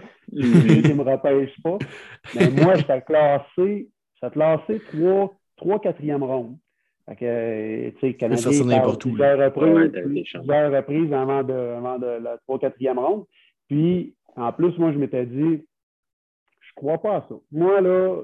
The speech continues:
Speaker 2: je vais me présenter là, puis mon rêve, c'est de me faire repêcher. La ronde, c'est peu importe. Il arrivera ce qui arrivera.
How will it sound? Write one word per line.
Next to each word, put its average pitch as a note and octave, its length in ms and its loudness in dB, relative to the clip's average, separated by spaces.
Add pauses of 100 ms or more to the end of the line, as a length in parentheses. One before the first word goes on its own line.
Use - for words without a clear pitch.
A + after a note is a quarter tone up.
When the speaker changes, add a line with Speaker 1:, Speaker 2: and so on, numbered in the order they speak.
Speaker 2:
je A2+ 260 -20
vais C3 100 -4
me C#3 40 -6
présenter D#3+ 520 0
là, F3 220 0
puis D3 400 -8
mon B2+ 260 -2
rêve, D#3 240 0
c'est D3+ 60 -6
de C3+ 60 -4
me B2+ 40 -10
faire C#3 200 0
repêcher. C3 560 -4
La B2+ 180 0
ronde, D3+ 340 -2
c'est A2+ 180 -10
peu C#3 140 -2
importe. C#3+ 540 -2 (540)
Il B2+ 60 -8
arrivera C3+ 340 0
ce - 60 -10
qui D#3 60 -4
arrivera. C3+ 520 -4